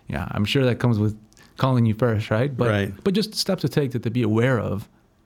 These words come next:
Speaker 1: so that they
Speaker 2: Yeah.
Speaker 1: don't fall into those pitfalls.
Speaker 2: Yeah. Well, the first thing I, I tell people with ideas, uh, from, from just the initial launch stage, do a business plan. A lot of people don't wanna do a business plan. They think it's, uh, over, they've never done it.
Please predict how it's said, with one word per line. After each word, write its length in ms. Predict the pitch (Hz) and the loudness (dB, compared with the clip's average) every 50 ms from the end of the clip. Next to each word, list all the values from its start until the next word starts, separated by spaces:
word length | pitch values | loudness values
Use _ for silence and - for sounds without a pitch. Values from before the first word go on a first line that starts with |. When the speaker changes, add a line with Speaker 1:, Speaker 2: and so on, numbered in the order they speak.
| _ - | _ -2
Speaker 1:
so 80 | - | 2
that 60 | 117 113 | 2 4
they 100 | 110 104 | 4 4
Speaker 2:
Yeah. 40 | 147 | 2
Speaker 1:
don't 300 | 139 135 123 113 104 - | 2 2 0 0 -2 -2
fall 160 | - 135 131 | 0 0 2
into 100 | 123 113 107 | 2 2 0
those 160 | 104 104 98 | -2 -4 -4
pitfalls. 460 | - - 113 113 - - - - - - | -4 -6 -6 -6 -6 -8 -8 -6 -2 0
Speaker 2:
Yeah. 300 | 107 110 113 113 110 107 | 2 2 2 2 2 2
Well, 180 | 120 139 165 | 2 2 0
the 60 | 170 | 0
first 260 | 160 - 202 208 196 - | 0 0 0 0 2 2
thing 140 | 170 135 | 2 2
I, 300 | 131 120 104 107 - 120 | 2 2 0 0 0 0
I 40 | 117 | 0
tell 240 | 110 - - 123 117 | 0 0 0 0 0
people 280 | - - 120 113 101 95 | 0 0 0 0 0 0
with 120 | 95 - | 0 2
ideas, 520 | 101 98 98 98 107 120 123 123 120 123 | 0 0 2 2 2 2 2 2 0 -2
uh, 140 | - 104 101 - - - - | -4 -6 -8 -8 -12 -16 -16
from, 300 | - - - 127 127 123 | -6 -2 0 0 0 0
from 280 | 123 - 127 123 120 | 0 0 2 2 2
just 300 | 113 117 131 131 120 - | 2 2 0 0 -2 0
the 100 | - 123 | 0 2
initial 340 | 110 107 120 120 - - 101 | 2 2 2 0 0 0 0
launch 280 | 98 101 107 113 117 120 | 2 2 2 2 2 0
stage, 240 | - 117 113 104 - - - - - _ _ _ - | 0 0 0 -2 -4 -10 -20 -20 -20 _ _ _ 0
do 100 | 120 120 | 2 2
a 60 | 110 | 2
business 320 | 95 98 90 82 - 101 | 2 0 0 -2 -6 -8
plan. 260 | - - - - - - - - _ _ - - _ _ _ _ _ _ | -10 -10 -10 -12 -12 -16 -18 -20 _ _ -20 -20 _ _ _ _ _ _
A 60 | - | -4
lot 400 | 98 92 98 101 107 120 127 123 | -2 0 2 2 2 2 2 2
of 80 | 123 123 | 2 0
people 200 | 127 123 120 117 | 0 0 0 0
don't 200 | 110 110 110 110 | 2 2 2 2
wanna 160 | 110 110 104 101 | 2 2 2 2
do 160 | 98 104 95 | 2 2 2
a 20 | |
business 280 | 92 98 95 98 - 104 | 2 0 -2 -2 -6 -8
plan. 340 | - - 101 98 95 95 95 | -4 -2 0 0 2 2 0
They 140 | 90 87 87 | 0 0 0
think 220 | - 107 104 90 | 0 -2 0 0
it's, 260 | 92 80 - - - - _ _ _ _ _ _ _ - - _ - | -2 -4 -4 -8 -18 -20 _ _ _ _ _ _ _ -20 -16 _ -10
uh, 80 | - - - | -8 -6 -4
over, 240 | - 110 104 - - - - _ - | -4 -4 -4 -4 -10 -14 -20 _ -2
they've 160 | - 107 104 | 0 0 2
never 240 | 107 127 123 120 117 | 2 2 2 2 2
done 260 | 107 104 135 147 156 | 2 2 2 4 2
it. 180 | 147 147 135 | 2 0 0